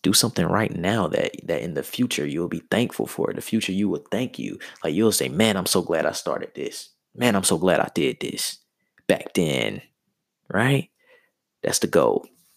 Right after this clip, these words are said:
So now that pretty much wraps up this episode,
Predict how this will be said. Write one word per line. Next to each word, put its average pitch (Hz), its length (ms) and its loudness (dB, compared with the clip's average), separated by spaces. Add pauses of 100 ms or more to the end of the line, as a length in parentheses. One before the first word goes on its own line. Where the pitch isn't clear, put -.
(1600)
So 95 140 -4
now 78 380 -4 (100)
that - 160 -2
pretty 131 160 4
much 123 280 2
wraps - 520 2
up - 440 2 (1400)
this 95 200 4
episode, 65 760 0